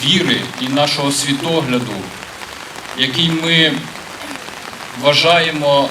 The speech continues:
істинним, справжнім, бо християнський погляд на світ є найбільш наближеним до реальності, і це досвід мільйонів українців, які жили в цьому світогляді християнському.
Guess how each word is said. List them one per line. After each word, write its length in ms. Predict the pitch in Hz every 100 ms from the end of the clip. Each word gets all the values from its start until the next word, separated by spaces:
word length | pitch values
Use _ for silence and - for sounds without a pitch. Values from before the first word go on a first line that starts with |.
| - - 185
істинним, 540 | 196 - 143 123 104 98
справжнім, 720 | - - 151 160 147 - 113 104 -
бо 340 | 139 139 135 135 - - 156
християнський 720 | 151 151 165 180 175 170 165 175
погляд 380 | 170 151 151 151
на 80 | 143
світ 440 | - - 190 185 - - - - - - - - - 151
є 140 | 180
найбільш 880 | 165 156 151 - - 185 180 - 165
наближеним 760 | 151 143 147 175 147 143 147 135
до 240 | 139 139 139 139
реальності, 920 | 143 151 143 127 123 - - 123 107 -
і 280 | 139 139 139 135 -
це 160 | - 139 131
досвід 460 | 160 170 - 151 147 143
мільйонів 600 | 143 147 143 156 151 147
українців, 640 | 135 135 135 139 123 - 101 107
які 260 | 123 131
жили 320 | 127 135 151 147
в 80 |
цьому 340 | - 156 135 135
світогляді 680 | - 131 160 151 120 117 117
християнському. 920 | - 123 131 127 117 104 - 104